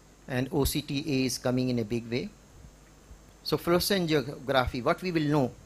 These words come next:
We will know whether it's a focal leak or not, because lot of study doesn't talk about the focal leak. Here is the Doctor Talwar, we will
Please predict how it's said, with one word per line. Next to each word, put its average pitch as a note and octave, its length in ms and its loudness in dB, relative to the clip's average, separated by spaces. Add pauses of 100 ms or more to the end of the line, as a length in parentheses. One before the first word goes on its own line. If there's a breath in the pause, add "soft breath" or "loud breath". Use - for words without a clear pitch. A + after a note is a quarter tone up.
(140)
We D3+ 100 -2
will F3 120 0
know E3 240 0
whether C#3 260 0
it's C#3+ 220 -4
a D3+ 60 0
focal - 360 -4
leak E3 320 -2
or C#3 80 2
not, C#3 260 -4 (440 loud breath)
because D3 340 0
lot C#3+ 300 2
of G3+ 80 0
study D#3 340 2
doesn't D3+ 420 2
talk C#3+ 280 2
about C3+ 320 0
the C3+ 160 -6
focal C3 340 -4
leak. B2 240 0 (220)
Here B2+ 180 -4
is B2 120 -6
the B2 120 -6
Doctor A#2 320 -4
Talwar, C3 440 0
we C3+ 100 -6
will B2 220 -6